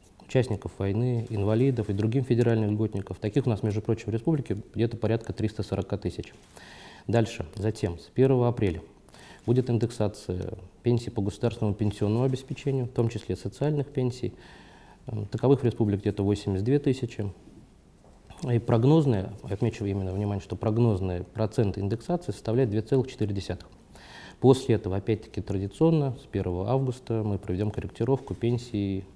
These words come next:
работающим пенсионерам на основании тех страховых взносов, которых за них выплачивал работодатель. Но здесь надо понимать о том, что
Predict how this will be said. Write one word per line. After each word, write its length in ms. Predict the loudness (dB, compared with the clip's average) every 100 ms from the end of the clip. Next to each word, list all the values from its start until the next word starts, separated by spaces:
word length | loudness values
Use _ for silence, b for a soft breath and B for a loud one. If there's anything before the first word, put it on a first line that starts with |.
| -20 B B B B B 0
работающим 540 | 2 2 0 -4 -6
пенсионерам 640 | -4 -4 0 0 0 -2 -6 B B B B -6
на 60 | -2
основании 320 | 2 4 4
тех 180 | 2 -2
страховых 380 | -2 0 0 0
взносов, 360 | -2 -2 -4
которых 340 | -4 -4 -2 0
за 100 | 0
них 180 | -2
выплачивал 600 | -4 -4 -4 -4 -6 -8 -10 -16 -20 -8
работодатель. 600 | -2 -2 -2 -4 -4 -6 -8 B 0
Но 60 |
здесь 140 | 2 2
надо 160 | 0
понимать 380 | 0 2 2 0
о 60 | 0
том, 180 | -2
что 220 | -2 -4